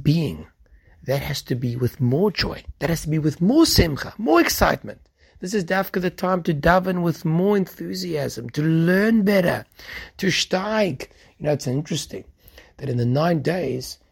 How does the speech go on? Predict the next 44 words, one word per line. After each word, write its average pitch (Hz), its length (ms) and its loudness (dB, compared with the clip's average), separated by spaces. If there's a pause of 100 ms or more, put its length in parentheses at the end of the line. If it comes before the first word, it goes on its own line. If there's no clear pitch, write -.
(200)
how 220 280 -2
interesting 208 500 -2
that 147 200 -4
you - 80 -4
can 143 160 -4
have 170 240 0
a 147 40 0
siyum - 580 -2
and 165 120 -4
you 147 80 -6
can 147 160 -4
eat 160 200 -6
meat 147 260 -6
and 139 160 -8
wine. 113 320 -8
Why, 202 140 -12 (100)
why 196 300 -8
not 226 180 -10
just 208 220 -6
delay 202 340 2
it 202 160 -4
and 160 160 -4
move 185 180 -4
it? - 140 -10
No, 156 340 -4
forget - 440 -12
the - 80 -14
opposite. 160 400 -8
We 135 80 -2
want 143 160 0
to 127 80 -2
strengthen 185 600 -2
our 123 120 -10
Torah 117 320 -14
this - 200 -16
time. - 180 -20 (520)
This 180 160 6
is 156 80 0
a 170 80 2
time 185 320 2
where 180 100 -2
we 165 140 -2
celebrate 175 640 -2
Shabbos 180 580 -2